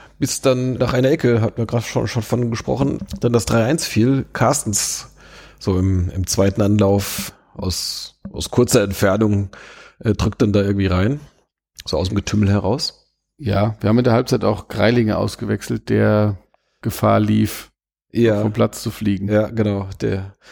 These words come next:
Speaker 1: vorm Spiel hat er noch seine offizielle Verabschiedung von sechzig bekommen. Vielleicht war er ein Ideechen übermotiviert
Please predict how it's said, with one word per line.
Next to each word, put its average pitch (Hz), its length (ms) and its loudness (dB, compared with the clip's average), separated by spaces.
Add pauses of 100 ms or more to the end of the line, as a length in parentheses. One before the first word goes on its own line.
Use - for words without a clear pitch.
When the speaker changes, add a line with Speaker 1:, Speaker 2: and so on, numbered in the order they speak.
Speaker 1:
vorm 120 280 0
Spiel 127 320 2
hat 113 120 2
er 120 80 2
noch 117 240 -2
seine 107 220 0
offizielle 110 380 -2
Verabschiedung 135 680 -2
von 117 180 -6
sechzig 131 380 -6
bekommen. 160 420 -4 (560)
Vielleicht - 400 -4
war 107 100 2
er 110 40 4
ein 110 60 2
Ideechen 110 440 0
übermotiviert 143 840 2